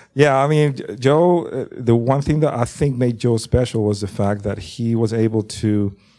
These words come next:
see what every player needed to be at their best.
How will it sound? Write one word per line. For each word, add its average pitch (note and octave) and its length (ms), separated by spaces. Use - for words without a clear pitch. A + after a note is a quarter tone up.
see B2 480
what G#2+ 640
every A#2+ 260
player A2+ 360
needed G#2+ 500
to A2+ 140
be A2 400
at G2+ 200
their G2+ 140
best. - 540